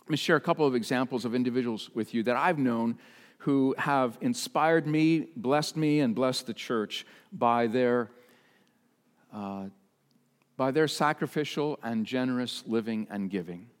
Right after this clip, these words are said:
Early in my ministry, I was, uh, uh, part of planting a church in southeastern Michigan. I was the founding pastor. And, uh,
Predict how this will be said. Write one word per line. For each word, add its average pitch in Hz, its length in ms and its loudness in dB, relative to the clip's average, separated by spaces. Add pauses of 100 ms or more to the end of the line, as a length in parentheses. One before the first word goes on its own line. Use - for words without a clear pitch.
(1000)
Early 175 240 10
in 175 80 4
my 165 140 6
ministry, 185 640 4
I 147 380 4
was, 135 600 2
uh, 120 340 2 (300)
uh, 113 220 -2 (140)
part 147 300 2
of 127 160 -4
planting 143 400 0
a 135 40 0
church 147 420 -2
in 120 100 2
southeastern 127 880 0
Michigan. 120 480 0 (960)
I 120 120 -2
was 123 120 -2
the 123 80 -2
founding 131 340 2
pastor. 127 540 -2 (500)
And, 143 440 2
uh, 135 220 2